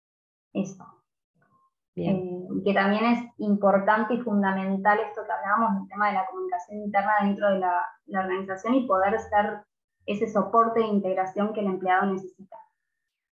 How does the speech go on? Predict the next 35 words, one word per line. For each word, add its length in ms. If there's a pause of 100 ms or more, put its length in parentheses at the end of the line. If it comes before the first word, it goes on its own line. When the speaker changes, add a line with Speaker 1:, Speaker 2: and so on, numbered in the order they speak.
(220)
Speaker 2:
El, 180
el 500
trabajar 380
la 160
comunicación 680
para 200
mí 100
es 140
como 240
el 120
A 100
B 120
C 220
de 160
las 240
empresas, 580
es, 220 (500)
es, 220
eh, 160
uno 160
de 80
los 160
problemas 840 (340)
por 120
excelencia. 880 (480)
Y 120
ahí 380
el 300
profesional 560
de 80
recursos 560
humanos 300
solemos 380
tener 260
varias 500